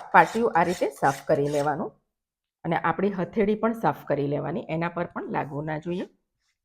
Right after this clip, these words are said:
ફરીથી આ રીતે લંબગોળ કરી લેવાનું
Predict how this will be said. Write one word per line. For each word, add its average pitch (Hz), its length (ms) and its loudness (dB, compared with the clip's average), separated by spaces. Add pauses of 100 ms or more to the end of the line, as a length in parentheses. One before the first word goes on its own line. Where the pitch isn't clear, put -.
(1500)
ફરીથી 196 440 0
આ 170 120 0
રીતે 175 240 -2
લંબગોળ 180 500 0
કરી 185 260 0
લેવાનું 185 400 0